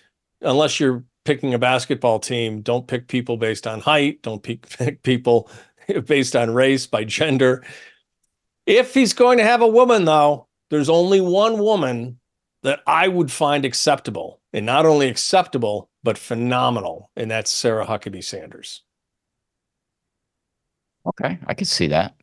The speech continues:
Speaker 2: That'd be an interesting ticket.
Speaker 1: You know, I don't agree with her on every single point, but I think of all the female politicians we have out there that are ready to be vice president, I mean, people have floated Kari Lake, and Kari'd be great, but she's never held a political office. Of course, Donald Trump didn't either before he was president.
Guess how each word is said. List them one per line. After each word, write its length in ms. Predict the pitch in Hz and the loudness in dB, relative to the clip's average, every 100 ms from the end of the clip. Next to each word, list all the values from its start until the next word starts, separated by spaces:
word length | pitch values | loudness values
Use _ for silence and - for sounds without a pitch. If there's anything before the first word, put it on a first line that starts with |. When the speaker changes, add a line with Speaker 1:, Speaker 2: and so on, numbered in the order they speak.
| _ | _
Speaker 2:
That'd 120 | 135 | -6
be 120 | 123 | -2
an 100 | 80 | 0
interesting 460 | 78 78 78 - 78 | 0 0 -2 -4 -6
ticket. 340 | 82 - - _ _ _ _ _ _ _ _ _ _ _ _ _ _ _ _ - | -4 -4 -8 _ _ _ _ _ _ _ _ _ _ _ _ _ _ _ _ -4
Speaker 1:
You 60 | 120 | -2
know, 100 | 101 | 0
I 120 | 110 | 0
don't 240 | 131 143 | 0 2
agree 260 | 139 139 147 | 2 2 4
with 160 | 139 143 | 2 2
her 140 | 131 | 2
on 140 | 120 - | 2 -2
every 300 | 143 143 165 | -2 0 0
single 320 | 156 185 170 156 | 0 0 0 -2
point, 400 | 170 165 170 - | 0 0 0 -2
but 120 | 120 | -2
I 80 | 120 | -2
think 280 | - 143 | -2 -2
of 100 | 117 | -2
all 220 | 113 147 185 | 2 4 2
the 80 | |
female 400 | 165 196 185 180 | 0 0 0 0
politicians 680 | 165 175 170 170 180 - 175 | 2 2 2 0 -4 -4 -8
we 120 | 175 151 | -4 0
have 160 | 165 | 2
out 200 | 160 156 | 2 2
there 180 | 185 160 | 0 2
that 140 | 143 | 2
are 100 | 131 | 2
ready 360 | 123 127 139 160 | 2 0 2 0
to 120 | 160 | -2
be 160 | 139 143 | -2 0
vice 260 | 139 143 131 | 2 0 0
president, 440 | 139 131 151 147 | -2 -2 -4 -8
I 280 | _ _ - | _ _ -6
mean, 60 | 127 | -2
people 260 | 143 139 135 | 0 0 0
have 100 | 120 | 0
floated 360 | 139 131 123 | 2 2 0
Kari 260 | 123 131 127 | 0 0 2
Lake, 260 | 123 120 | 0 -2
and 140 | 120 110 | -6 -6
Kari'd 300 | 120 120 113 | 0 0 0
be 80 | 117 | -2
great, 320 | 123 131 117 | 0 0 -2
but 100 | 117 | -8
she's 220 | 120 107 | -10 -8
never 220 | 120 110 | -6 -4
held 200 | 98 131 | 0 0
a 40 | 123 | -2
political 420 | - 110 104 98 | -6 -10 -8 -6
office. 260 | 98 - - | -6 -8 -14
Of 60 | |
course, 160 | 95 90 | -12 -12
Donald 300 | 98 85 82 | -12 -12 -12
Trump 220 | 101 95 | -14 -12
didn't 200 | 95 95 | -14 -14
either 240 | 95 104 | -12 -12
before 340 | 87 87 - 85 | -12 -16 -14 -14
he 80 | 90 | -14
was 140 | 90 | -16
president. 380 | 95 95 110 | -14 -12 -12